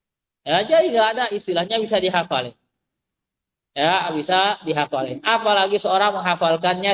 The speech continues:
dengan bahasa lain. Ini ada sebagian orang, ya. Saya lupa istilahnya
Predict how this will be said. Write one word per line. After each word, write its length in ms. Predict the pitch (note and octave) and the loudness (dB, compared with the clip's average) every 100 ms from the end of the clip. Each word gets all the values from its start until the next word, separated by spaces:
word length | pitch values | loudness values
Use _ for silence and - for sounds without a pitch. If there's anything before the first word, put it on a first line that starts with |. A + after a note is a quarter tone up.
| F3 | 0
dengan 340 | E3+ F#3+ G3+ G#3+ G#3 _ _ _ _ _ | 0 0 0 -2 -10 _ _ _ _ _
bahasa 400 | C#3+ D3+ D#3 E3 | -2 0 0 0
lain. 320 | D#3+ E3+ D3 - - | 2 0 -2 -6 -6
Ini 200 | D#3 D#3 | -2 0
ada 480 | D#3 E3+ D#3 - - _ _ _ | 2 2 0 -4 -16 _ _ _
sebagian 560 | _ B2+ C3 D#3+ F3 E3 | _ -12 -2 0 0 -2
orang, 320 | E3 E3+ D3+ | -2 -2 -2
ya. 280 | C#3 C#3+ E3 - _ _ _ _ _ _ _ | -10 -6 -6 -6 _ _ _ _ _ _ _
Saya 180 | - E3+ E3 | 0 4 4
lupa 400 | D#3 D#3+ E3 F3 D#3+ | 2 2 2 0 -4
istilahnya 800 | - D3+ C#3+ D3+ E3 E3+ F3 | -6 -2 -2 0 0 2 0